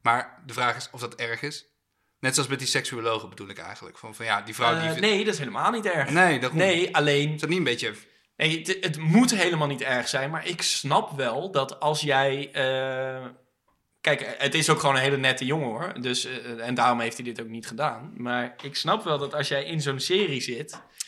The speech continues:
Speaker 1: Ja.
Speaker 2: en mensen kunnen jou herkennen van zo'n serie en stel je voor hij is rechter en je zit die maandag erop als verdachte in de rechtbank en je denkt: "Hey, ik heb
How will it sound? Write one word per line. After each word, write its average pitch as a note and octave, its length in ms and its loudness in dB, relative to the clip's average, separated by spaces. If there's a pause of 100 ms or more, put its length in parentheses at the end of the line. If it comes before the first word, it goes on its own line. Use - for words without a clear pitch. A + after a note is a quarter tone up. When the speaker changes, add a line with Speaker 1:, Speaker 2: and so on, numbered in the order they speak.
(120)
Speaker 1:
Ja. F#2 180 -10
Speaker 2:
en C3+ 140 -4
mensen D3 280 2
kunnen E3 240 4
jou C3 180 8
herkennen E3 460 4
van C#3 140 -2
zo'n B2+ 120 -6
serie D#3 680 0
en C3+ 300 0
stel E3+ 540 2
je D#3 120 0
voor D3 280 2
hij C3+ 160 2
is B2+ 120 -2
rechter C3 580 -2
en C3 180 -6
je C3 100 -2
zit C#3+ 440 -2 (480)
die C3+ 120 -2
maandag C#3 360 4
erop C#3+ 280 6
als C3 140 0
verdachte C#3+ 420 2
in C3 80 -4
de B2+ 60 0
rechtbank C#3 480 0
en C#3 60 -4
je C3+ 60 -2
denkt: B2+ 240 -4
"Hey, C#3 400 4 (120)
ik D3 160 2
heb C3+ 240 0